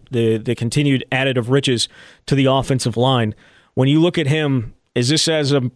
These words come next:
impressive as a, as a player as, uh, you've seen Wisconsin rec-, recruit? I mean, he's up there in terms of the all-time recruits. The, as you would imagine, the three all-time, top all-time recruits in Wisconsin history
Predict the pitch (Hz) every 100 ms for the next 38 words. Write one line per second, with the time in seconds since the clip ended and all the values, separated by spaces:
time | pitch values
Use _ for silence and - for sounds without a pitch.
0 | - 139 123 156 156 160 147 143 - 131
1 | 127 143 151 151 139 120 - 135 131 123
2 | - 139 - 147 147 147 143 - _ 131
3 | - 139 135 131 117 _ 143 - 156 143
4 | 139 156 165 180 190 160 135 - - -
5 | 143 240 208 170 170 180 - 170 151 135
6 | - 101 - 123 123 - 135 - 147 143
7 | 131 131 123 113 110 113 - 151 135 131
8 | 135 127 120 - - 139 - 131 131 139
9 | 127 113 135 127 113 - 131 127 110 131
10 | - 110